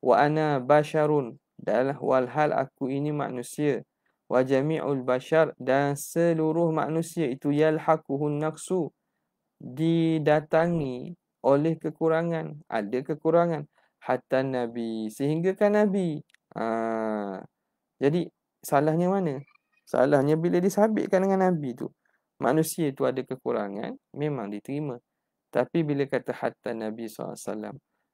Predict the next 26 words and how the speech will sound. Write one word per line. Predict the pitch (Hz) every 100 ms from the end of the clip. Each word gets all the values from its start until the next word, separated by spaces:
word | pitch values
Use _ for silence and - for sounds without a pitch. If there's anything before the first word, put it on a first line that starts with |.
| _ _
fa'aftahu, | 127 - 127 - - 123 123 120
maka | 117 - 120
difatwakan | 117 113 110 127 120 107 - 139 151 117
guru | 113 120 -
kami | 110 117 110 110
tu | 127
Aba, | 104 120 143 170 - _ _ _
Aba | - 117 113
Muhammad | 113 110 123 123 117 -
tadi, | 107 151 202
fatwakan | - 120 - 127 117 120 113
bi | 120 117
italati | 123 - 120 117 117 113
sijnihi, | - 117 113 110 101
dengan | 104 120 123
dipanjangkan | 120 120 _ 123 123 123 135 131 110 110
tempoh | 110 110 117 -
penjaranya. | 104 104 104 104 101 95 _ - _ -
Wa | 131 135
ija'i | 147 147 135 160 151 143
adabihi, | 107 139 143 139 135 127
dan | 123 131 135
dikuatkan, | 131 - 143 - - 143 131
dikenakan | 127 131 131 127 - 131 139
hukuman | 131 - 120 113 101
adabnya. | 113 120 117 107 113